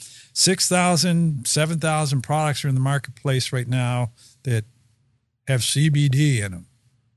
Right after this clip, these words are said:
How much? Still good. Expiration date. Uh, what else is in there?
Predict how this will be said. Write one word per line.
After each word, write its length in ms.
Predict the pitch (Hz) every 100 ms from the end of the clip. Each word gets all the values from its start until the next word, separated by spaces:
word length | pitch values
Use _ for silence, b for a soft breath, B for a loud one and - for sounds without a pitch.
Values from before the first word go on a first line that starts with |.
| _ _
How 120 | - 127
much? 600 | 139 185 - - - - _ _ _ _
Still 360 | - - 117 107
good. 420 | 143 180 175 156 -
Expiration 760 | 120 - 117 147 165 180 156
date. 460 | 160 160 160 165 - B B B B B
Uh, 920 | 123 117 117 110 104 104 104 101 98 98
what 160 | 113 143
else 240 | 135 156
is 160 | 180 156
in 180 | 165 170
there? 400 | 175 170 170